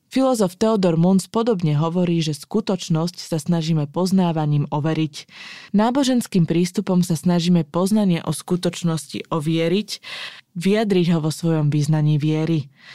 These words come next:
Prípadnú kolíziu rieši Munz v prospech vedy. Mendel sa nedožil skutočného vedeckého uznania, ale mal aj veľké šťastie. Nedostal sa do kolízie s cirkevným učením, lebo neprekračoval hranicu dovoleného.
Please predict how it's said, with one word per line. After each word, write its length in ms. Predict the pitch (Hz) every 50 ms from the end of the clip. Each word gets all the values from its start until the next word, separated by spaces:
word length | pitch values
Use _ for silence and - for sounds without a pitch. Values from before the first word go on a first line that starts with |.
| - - - _ -
Prípadnú 420 | 220 254 247 269 247 220 208 190 175
kolíziu 560 | - 214 220 233 247 226 190 170 180 175 175 175
rieši 400 | 170 165 160 - - - 160 156
Munz 240 | 165 170 165 - -
v 60 | -
prospech 480 | 165 156 143 - - - 151 151 147 143
vedy. 400 | 156 160 147 165 160 143 - - _ _ _ _ _ _ _ _ _ _ - - - - - - - _ _
Mendel 320 | 226 247 254 269 285 269
sa 160 | 233 - 226
nedožil 400 | 185 185 196 196 214 202 185 175
skutočného 640 | 160 - - - 180 196 196 - - 175 160 156 156
vedeckého 640 | 151 147 151 156 147 - - - 170 160 156 - -
uznania, 640 | 165 170 160 175 175 170 165 160 156 151 151 - - - - -
ale 240 | 220 233 226 196 175
mal 240 | 175 170 170 165 156
aj 100 | 151 151
veľké 300 | 151 147 147 - 156 143
šťastie. 640 | - - 156 160 151 - - - 170 160 147 139 - - - - - - - - - -
Nedostal 480 | 214 226 240 277 - - 262 226 226 -
sa 80 | 233
do 160 | 208 175 160
kolízie 480 | - - 180 180 202 214 190 185 190 170
s 100 | 151 -
cirkevným 600 | - - 190 190 202 - 220 202 180 160 151 147
učením, 640 | - 160 147 - - 180 170 170 175 185 190 202 202 - - - - - - _
lebo 240 | 240 233 202 185
neprekračoval 800 | 160 160 165 - - 196 185 - 196 185 180 - 190 180 160 156
hranicu 480 | 143 143 156 151 156 156 151 - - 156
dovoleného. 880 | 143 151 143 139 156 156 151 151 151 151 151 151 147 139 151 147 143